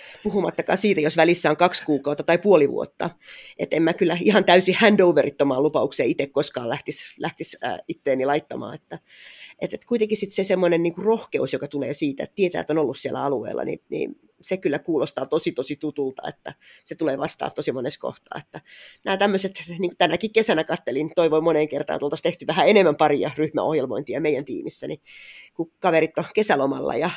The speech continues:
ja sen jälkeen on, ää, pipelineit rikki ja, ja jonkun pitäisi korjata, niin, niin se, että et, et, et, et se on aikamoisen taistelun takana se korjaaminen, niin, niin, niin näin ei olisi, jos tehtäisiin vähän enemmän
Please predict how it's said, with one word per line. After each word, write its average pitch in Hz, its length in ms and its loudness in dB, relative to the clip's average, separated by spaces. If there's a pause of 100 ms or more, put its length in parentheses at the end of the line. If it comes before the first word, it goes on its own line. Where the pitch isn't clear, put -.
(120)
ja 135 160 -4 (100)
sen 160 180 0
jälkeen 147 320 0
on, 156 140 -2 (160)
ää, 147 200 -6
pipelineit 175 540 0
rikki 175 340 -4
ja, 147 160 -4 (220)
ja 135 220 -6
jonkun 190 240 0
pitäisi - 240 -4
korjata, 160 460 0
niin, - 220 -10 (460)
niin - 260 -6
se, 180 100 4
että 180 240 -2 (140)
et, - 140 -6
et, 160 140 -8
et, 175 180 -8
et - 160 -10
se 147 100 -10 (180)
on 180 80 0
aikamoisen 196 380 2
taistelun 202 380 4
takana 143 260 -4
se 160 100 -4
korjaaminen, 151 720 0
niin, 180 280 -8
niin, - 380 -10
niin - 380 -10 (140)
näin 185 240 0
ei 220 120 4
olisi, 175 300 0
jos - 400 -10
tehtäisiin - 420 -8
vähän 87 160 -10
enemmän - 280 -14